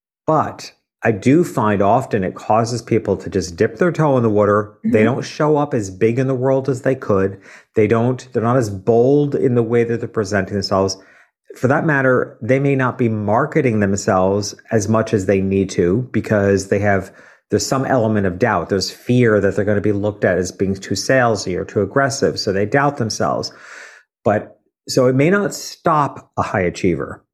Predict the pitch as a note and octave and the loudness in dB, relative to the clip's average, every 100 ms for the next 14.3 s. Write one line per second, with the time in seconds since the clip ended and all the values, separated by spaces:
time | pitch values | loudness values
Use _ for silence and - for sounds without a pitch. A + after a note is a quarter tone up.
0 | _ _ _ - A2+ A2+ A2 - B2+ D3+ | _ _ _ -2 0 0 -2 -4 0 0
1 | E3+ - G#2 F#2 A#2 F2+ - - - - | 0 0 0 2 2 2 -2 -12 -16 -12
2 | - A2 A#2+ B2 G#2+ G#2+ G2 F#2 - - | -2 0 0 -2 -4 -4 -4 -6 -8 -4
3 | F#2+ B2 D3+ C3+ A#2 A2+ A2+ - _ _ | 2 2 2 2 2 0 -2 -8 _ _
4 | _ _ A2 G#2+ G#2 - G#2 F#2+ A2 A2 | _ _ 2 4 2 0 -2 0 2 2
5 | G#2+ F#2+ G2 A2 G#2+ - G#2 G#2 F#2+ - | 2 0 0 2 0 -2 -2 0 -2 -2
6 | G#2+ B2+ G#2+ G2+ G2+ - F2+ F2+ F#2 D2+ | -2 0 0 0 -4 -4 -4 -2 0 0
7 | F2+ G#2 G2+ - - D3+ D3 C#3 - A2 | -2 -6 -8 -6 2 4 4 2 0 -6
8 | - G#2+ D#2 - _ _ _ - A#2+ D#3+ | -2 -2 -2 -10 _ _ _ -2 0 2
9 | D3+ A2+ - F#2 G#2 - - C3 C3 C#3+ | 0 0 0 0 2 0 -2 0 0 0
10 | D3 B2 A2 - A2+ G#2+ F#2 F2+ - - | 0 0 -4 -4 0 0 0 -4 -4 -2
11 | G#2+ F#2+ F2+ - - _ _ _ _ _ | -2 -2 -4 -8 -16 _ _ _ _ _
12 | _ _ _ _ - A2 G2 G2+ G2 G2+ | _ _ _ _ -4 -2 0 0 0 -2
13 | - G#2+ G2 F#2 F2+ F#2 - - - - | 0 2 2 2 0 -2 -4 -8 -6 -4
14 | C#2+ - | -4 -6